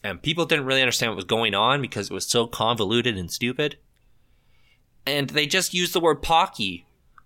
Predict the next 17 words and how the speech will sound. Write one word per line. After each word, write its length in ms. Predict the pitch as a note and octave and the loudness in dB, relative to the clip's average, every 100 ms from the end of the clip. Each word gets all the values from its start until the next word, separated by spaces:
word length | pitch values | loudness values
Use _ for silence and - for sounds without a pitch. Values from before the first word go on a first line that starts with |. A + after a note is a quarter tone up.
| _ _ _ _ _ _ - | _ _ _ _ _ _ -6
in 180 | C#3+ - | -6 -2
every 380 | E3+ D#3+ E3+ D#3+ | -2 -2 -2 -2
sentence. 600 | F3+ F3+ G#2+ D#2+ - - _ _ - B3+ - - - - | 0 -2 -2 -8 -10 -10 _ _ -4 -2 -2 -4 -4 2
It 100 | D3+ | 2
was 120 | D3 | 2
just, 200 | D#3 C#3 - - - - | 0 -4 -8 -20 -20 -4
"Oh, 360 | G3 F3 D3 - | 2 4 4 2
Pocky 760 | - F3+ F3+ F#3 F3+ F3+ F3 E3+ - - | 2 2 2 -4 -2 -2 -2 -6 -18 -4
Ryu, 600 | E3+ F3+ F#3 F#3+ A3 C3+ | 2 4 4 2 0 0
Pocky 560 | C#3+ C#3+ C#3 D#3+ D#3 C#3+ | 2 2 2 -4 -6 -6
K 360 | - F3 F3+ | -4 -2 2
O. 180 | G#3 D#3 | 4 4
This 160 | A#2 D#3+ | 4 0
is 120 | D3+ | -2
the 120 | E3+ | -4
Pocky 400 | - - C#3 C#3 | 0 2 2 2
Po-," 160 | E3+ - | -2 2